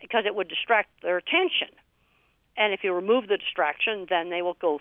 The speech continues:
through the chute. Or you have to just stand there and wait for them to look at the distraction, and then they, then they'll go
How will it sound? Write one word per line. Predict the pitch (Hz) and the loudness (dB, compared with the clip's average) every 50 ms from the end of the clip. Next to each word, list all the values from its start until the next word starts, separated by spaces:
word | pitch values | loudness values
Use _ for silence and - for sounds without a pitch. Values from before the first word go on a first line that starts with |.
| - - | -6 -10
through | 160 147 139 | -12 -12 -10
the | - - | -6 -2
chute. | - - - 302 392 392 - - - - - - _ _ _ _ _ _ _ _ _ _ _ _ _ _ _ _ _ - - | 0 2 4 6 6 4 4 2 -6 -18 -20 -20 _ _ _ _ _ _ _ _ _ _ _ _ _ _ _ _ _ -10 -2
Or | - 208 214 240 214 185 190 196 | 2 4 6 8 8 6 6 4
you | 196 185 190 | 4 4 4
have | 196 190 - _ | 4 4 2 _
to | - | -16
just | - 185 185 - - | -10 -10 -10 -8 -4
stand | - 220 196 185 175 185 | -2 0 0 0 0 -4
there | 151 | -6
and | 165 160 156 | -6 -2 4
wait | 180 208 240 247 - | 6 6 6 6 2
for | - 180 | -2 -4
them | 160 156 160 | -2 -2 -4
to | 160 | -4
look | 160 185 247 - - | 0 2 2 2 2
at | - - | 0 -4
the | - - - _ _ | -4 -18 -18 _ _
distraction, | - 165 - - - 160 139 135 - - 208 185 | -8 -8 -6 -4 -2 -4 -4 -4 -6 -6 -6 -6
and | - 151 170 | -6 -4 0
then | 180 165 165 | 0 0 0
they, | 160 156 160 165 | -2 -8 -8 -4
then | 170 165 165 | -4 -4 -2
they'll | 170 156 143 131 - | -2 -8 -8 -10 -12
go | 143 131 | -16 -16